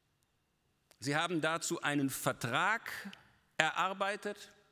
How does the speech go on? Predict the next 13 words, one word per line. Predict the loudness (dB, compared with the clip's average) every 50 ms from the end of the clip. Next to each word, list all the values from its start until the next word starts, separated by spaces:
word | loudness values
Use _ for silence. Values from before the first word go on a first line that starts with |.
| _ _ _ _ _ _ _ _ _ _ _ _ _ _ -6 -4
der | -4 -2
von | 0 -2 -2 0
allen | -2 -2 0 0 0 0
damaligen | 0 0 0 0 0 0 0 0 -2 -2 -2
Regierungschefs | -2 -2 -4 -2 -4 -4 -2 -2 -4 -2 -2 -4 -4 -4 -6 -6
unterzeichnet | -6 -2 -2 -2 -2 -2 -2 -2 -2 -4 -4 -4 -6 -4 -2
worden | -2 -2 -2 -2 -4 -4
ist | -6 -6 -6 -8 -10 -6 -4
und | -2 -2
in | -2 -2 -4
fünf | -2 -2 0 0 0 -4 -4
von | -6 -8 -2 -2 0 0 0
sechs | 0 -2 -4 -4 -8 -8 -8 -10 -12 -14